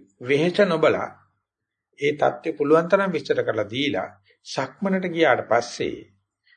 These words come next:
වම දකුණ වශයෙන් වැටුණා. ඔසවන යවන තමයි වැටුනේ නැතත්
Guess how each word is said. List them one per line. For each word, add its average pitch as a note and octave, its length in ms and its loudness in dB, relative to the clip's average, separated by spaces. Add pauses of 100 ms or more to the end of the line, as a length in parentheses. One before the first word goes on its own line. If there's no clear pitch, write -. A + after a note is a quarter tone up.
(160)
වම C3+ 240 -6
දකුණ D#3+ 400 0
වශයෙන් D#3+ 440 0
වැටුණා. B2 580 0 (1900)
ඔසවන D#3 440 0
යවන E3 320 4
තමයි D#3+ 440 0
වැටුනේ C3+ 460 2
නැතත් C3+ 240 2